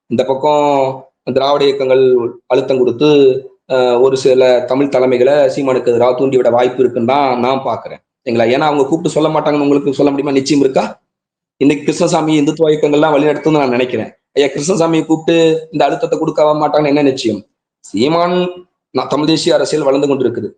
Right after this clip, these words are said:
வாக்கு வங்கியாக பார்க்கும்போது இன்னும் அதிகபட்ச வாக்குகள் பதினாறு சதவீதம், இருபத்தஞ்சு சதவீதம், முப்பது சதவீதம் நெருங்கி போகும்போது இதே தமிழ் தலைமைகள் எல்லாம் அண்ணன் சீமானை ஏற்றி கொண்டு வந்து நிக்கிற காலமும் வரும். சரிங்களா? இது எல்லாத்தையும் தாண்டி எனக்கு ஒரு பெரிய மகிழ்ச்சி என்னன்னா, இத்தனை ஆண்டு காலமாக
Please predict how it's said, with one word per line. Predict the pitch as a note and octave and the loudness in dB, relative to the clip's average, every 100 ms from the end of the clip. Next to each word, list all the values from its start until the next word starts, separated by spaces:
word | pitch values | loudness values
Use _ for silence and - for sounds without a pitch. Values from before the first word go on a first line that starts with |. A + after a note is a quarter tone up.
| _ | _
வாக்கு | - A2 D3+ F3 E3 | -6 -4 -2 -2 -4
வங்கியாக | E3 E3 D#3+ D3+ | -2 -2 -2 -2
பார்க்கும்போது | D3+ D3 D3 D#3 | -2 -2 -4 -4
இன்னும் | D3 D#3 E3 E3+ - | -4 -4 -4 -4 -4
அதிகபட்ச | C#3 D#3 D3+ - D3 | -2 0 0 0 0
வாக்குகள் | C#3 C#3+ C#3 | 2 0 0
பதினாறு | C3+ C3+ C3+ | 0 0 0
சதவீதம், | C3 C3 D#3 D3+ | 0 -2 0 0
இருபத்தஞ்சு | C#3+ C#3 | -2 -2
சதவீதம், | C3 C3+ D#3 | 0 0 0
முப்பது | D3 C#3+ C3+ | 0 -2 -2
சதவீதம் | C#3 D3+ C#3+ | 0 0 0
நெருங்கி | C#3+ D#3 D#3+ | 0 2 0
போகும்போது | D3 D3 C3+ B2 A#2 B2 B2 - _ - | 2 0 0 0 2 0 0 -6 _ -6
இதே | B2 D3+ E3+ | -2 0 0
தமிழ் | D3 D#3+ | 0 0
தலைமைகள் | D#3 D3 C#3+ C#3 | 0 0 0 0
எல்லாம் | C#3 - | 0 -2
அண்ணன் | D3 C#3+ C#3 | -2 -2 -2
சீமானை | D3+ D3+ D3 C3+ | -2 0 -2 0
ஏற்றி | C#3+ D3+ C#3+ | 0 -2 -2
கொண்டு | D3 C#3 | 0 2
வந்து | C3 C#3 | 2 2
நிக்கிற | B2+ B2 D#3 D3 | 0 0 0 0
காலமும் | C#3 B2+ D#3 C3+ | 0 0 0 0
வரும். | B2+ C#3 - - _ _ - | 0 0 -6 -18 _ _ -8
சரிங்களா? | G#2+ G#2+ - - _ | -4 -4 -6 -16 _
இது | G2 G#2+ | -4 0
எல்லாத்தையும் | A#2 C#3 F3+ F3 | 0 -2 -2 -2
தாண்டி | E3 E3+ | 0 0
எனக்கு | D#3 C#3 D#3 | 0 0 0
ஒரு | D#3+ | -2
பெரிய | D3+ E3 | 0 0
மகிழ்ச்சி | D#3+ D#3 D3 C#3 | 2 0 -2 -2
என்னன்னா, | C3+ C#3 A#2+ C3+ C#3+ - - _ _ | -2 -2 0 0 -2 -4 -12 _ _
இத்தனை | A#2+ C3+ D#3+ D3+ | -8 -2 0 0
ஆண்டு | C#3+ C#3 | 2 2
காலமாக | D3 E3 E3 D3 D#3 E3+ | 2 2 0 0 2 0